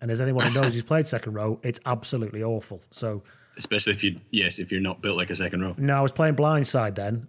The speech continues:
Speaker 1: and so I was kind of near to it, but I was like, "Well, I'm not being lifted in the line out, not a chance." And it was one of those classic situations. I've not played second row much. What do I do? They said, "Put your head in there and push." Okay, I can
Speaker 2: Yeah.
Speaker 1: do that.
Speaker 2: Yeah, that happened to me in school as well, just 'cause I was the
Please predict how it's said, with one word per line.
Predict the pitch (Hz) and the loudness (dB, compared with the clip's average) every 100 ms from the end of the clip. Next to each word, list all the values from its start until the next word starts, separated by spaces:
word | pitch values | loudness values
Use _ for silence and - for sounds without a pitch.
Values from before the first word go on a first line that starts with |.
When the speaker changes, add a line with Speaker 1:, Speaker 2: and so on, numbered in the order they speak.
| - | -6
Speaker 1:
and | 120 117 120 | -2 -2 -2
so | - 120 | 0 2
I | |
was | 117 | 2
kind | - 135 | 2 2
of | 127 120 | 2 2
near | 127 139 120 | 2 2 2
to | 107 | -2
it, | 101 113 - | -4 -6 -2
but | 113 - | -2 -2
I | 117 | -4
was | 113 | 0
like, | 123 | 2
"Well, | 123 | 4
I'm | |
not | 151 131 | 2 2
being | 135 | 2
lifted | 131 123 | 2 2
in | 117 | 2
the | 113 | 4
line | 120 101 | 2 0
out, | 104 | -4
not | 113 | -2
a | 110 | -4
chance." | - 101 107 - - _ _ _ _ _ _ _ - | -4 -8 -8 -10 -14 _ _ _ _ _ _ _ -2
And | 147 | 4
it | |
was | 156 160 | 6 8
one | |
of | 165 | 6
those | 151 | 6
classic | 151 139 | 4 2
situations. | 127 113 131 147 131 | 0 2 4 4 4
I've | 127 | 2
not | 151 127 | 2 2
played | 160 170 | 2 2
second | 143 120 | 0 -2
row | 104 | -2
much. | 104 110 | -4 -2
What | 135 127 | -2 0
do | |
I | 120 | 2
do? | 143 | 4
They | 120 | 4
said, | 117 123 | 2 0
"Put | 147 | 0
your | 131 | 2
head | 131 | 4
in | 123 | 4
there | 123 | 4
and | 110 | 2
push." | - 127 101 - - - | 0 -2 -2 -6 -16 -12
Okay, | 131 104 104 | -10 -6 -6
I | 101 | 0
can | 101 | 2
Speaker 2:
Yeah. | 98 | 4
Speaker 1:
do | 101 | 2
that. | 98 98 _ _ - _ _ _ _ - | -4 -8 _ _ -20 _ _ _ _ -2
Speaker 2:
Yeah, | 113 131 | 0 2
that | 127 | 2
happened | 113 101 | 2 0
to | 101 | 0
me | 104 | 2
in | 98 | 0
school | - 104 95 | 0 2 2
as | 92 | 2
well, | 98 | 0
just | 90 92 | 0 -2
'cause | - | -2
I | 95 | -2
was | 90 87 | -2 -2
the | 92 | -4